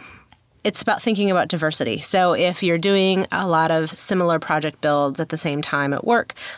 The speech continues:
then do something very different that fuels that creative fire at home. So whether that's cooking or painting or whatever the thing is, or just like you,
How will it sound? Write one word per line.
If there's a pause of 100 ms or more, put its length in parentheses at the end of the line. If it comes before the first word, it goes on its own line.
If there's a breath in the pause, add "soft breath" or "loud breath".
(160 loud breath)
then (400 soft breath)
do
something
very
different
that (200)
fuels
that
creative
fire
at
home.
So
whether
that's
cooking
or
painting
or
whatever
the
thing
is,
or
just (240)
like
you,